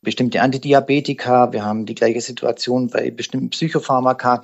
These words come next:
Also, wie das B fam zu der Ansicht kommt, dass sich die Lage da substanziell entspannt hat, das können wir nicht ganz nachvollziehen.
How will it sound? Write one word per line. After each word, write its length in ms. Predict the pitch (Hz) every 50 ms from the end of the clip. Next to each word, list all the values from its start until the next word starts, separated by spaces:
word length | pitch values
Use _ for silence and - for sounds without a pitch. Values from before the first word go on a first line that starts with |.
| - - - - - _ _
Also, 440 | - 123 120 127 120 120 113 117 -
wie 480 | - - - - 95 92 90 117 120 127
das 140 | 120 117 -
B 160 | - 120 120
fam 360 | - - 117 113 120 117 - _ _ -
zu 140 | - -
der 220 | 113 113 113 - -
Ansicht 320 | 120 123 120 - - -
kommt, 240 | - 127 117 113 -
dass 140 | 113 107 -
sich 120 | - -
die 100 | - 123
Lage 280 | 113 117 117 117 117 113
da 120 | 113 107
substanziell 640 | - - 175 - - - 131 120 113 - 120 113 113
entspannt 580 | - 117 110 - - - - 107 123 135 - -
hat, 340 | 123 120 - - - -
das 460 | 120 113 - - - - - - - -
können 400 | - - 120 120 110 113 110 110
wir 200 | 113 113 123 117
nicht 400 | 113 110 110 113 110 - - -
ganz 220 | - 107 104 -
nachvollziehen. 680 | - 107 - - - - - - - - - - 110